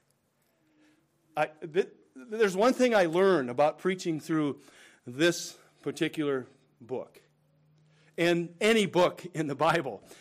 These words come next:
because it always addresses men's issues, doesn't it? And I mean men as a, men and women and children, right? Our human natures, the issues that we deal with, and we just do not change.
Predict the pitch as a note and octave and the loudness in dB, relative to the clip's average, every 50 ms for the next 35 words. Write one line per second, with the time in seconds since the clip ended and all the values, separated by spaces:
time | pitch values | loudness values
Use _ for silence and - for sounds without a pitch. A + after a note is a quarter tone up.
0 | - _ - E3 - F#3+ F3+ D3 F3 F3+ F3+ F#3+ G#3 G3 - E3 D3+ A#2+ C#3+ E3 | -18 _ -6 -4 -2 -2 -2 0 0 2 4 4 6 4 4 0 -2 -2 0 0
1 | F3+ F3+ F3 F#3 E3 B2+ A#2+ C#3 C#3 D3+ D#3 E3 D#3 C#3+ A#2 C#3 D3+ D3 - - | 0 0 0 -4 -6 -8 -8 -6 -4 -2 -2 -2 -2 -2 -4 -6 -8 -8 -10 -12
2 | B2+ G#2+ - - C3 B2 A#2 - B2 G#2+ F#2+ - _ _ _ _ - - _ _ | -16 -18 -14 -10 -8 -8 -8 -10 -12 -16 -18 -20 _ _ _ _ -20 -20 _ _
3 | D3+ D3 D#3 E3 E3 E3+ F3 E3 C#3+ - - - - - - C3+ C#3 E3 E3+ F3 | -4 -2 -2 0 0 2 0 0 0 -4 -8 -18 -20 -20 -14 -6 -2 0 2 2
4 | E3+ D#3+ D3 - C#3+ C3 A2+ - - - - _ C3+ C#3+ D3 D3+ D3 C#3+ C#3 C3 | 2 0 0 0 -2 -2 -4 -6 -12 -20 -16 _ -2 0 0 0 0 -2 -2 -2
5 | C#3 D3+ C#3+ C#3+ C#3 C3+ B2+ A#2+ - D#3+ D3 C#3+ A#2+ A2 G#2+ B2 B2+ A#2 - - | -2 -2 -2 -2 -4 -4 -6 -6 -4 -2 0 0 -2 -2 -6 -6 -8 -8 -10 -14
6 | _ _ - E3 E3 E3 D3 - - A#3 A#3+ A3+ G#3+ F#3+ F3 E3 D#3+ D#3 D#3+ D#3 | _ _ 0 2 2 2 2 0 -2 0 0 2 2 2 0 0 0 0 0 0
7 | E3 E3 - - - F2+ - - - - - - - _ _ _ _ _ - - | 0 0 -2 -8 -12 -12 -16 -20 -20 -20 -20 -20 -20 _ _ _ _ _ -20 -20
8 | _ _ - C#3+ F3+ G#3 G3 F#3+ G3+ G3 - G3+ G3 F#3 D#3+ C3 E3+ E3 D#3+ E3 | _ _ -8 -8 -4 0 2 2 2 2 0 0 -2 -2 0 2 2 2 2 2
9 | D#3+ D3 D3 B2 A#2+ D3 D3+ D3+ C#3 A2+ A2 G2 F2+ - - - _ _ _ _ | -2 -4 -6 -2 -2 0 0 0 0 -4 -6 -10 -14 -18 -20 -20 _ _ _ _
10 | _ _ _ _ _ _ _ _ _ _ _ _ _ _ C3+ C3+ B2+ C#3+ D3 D#3 | _ _ _ _ _ _ _ _ _ _ _ _ _ _ -12 -10 -4 -2 0 0
11 | D#3 D3 C3+ - - _ _ _ _ _ _ _ _ _ _ _ _ - C#3 D3 | 0 0 -2 -6 -12 _ _ _ _ _ _ _ _ _ _ _ _ -8 -6 -6
12 | C#3 - - B2 C#3+ C#3+ C3 B2 A#2+ - - - B2+ A2+ G#2 F2 - _ _ _ | -6 -6 -8 -8 -8 -6 -6 -6 -8 -10 -14 -16 -18 -18 -18 -20 -20 _ _ _
13 | - _ | -20 _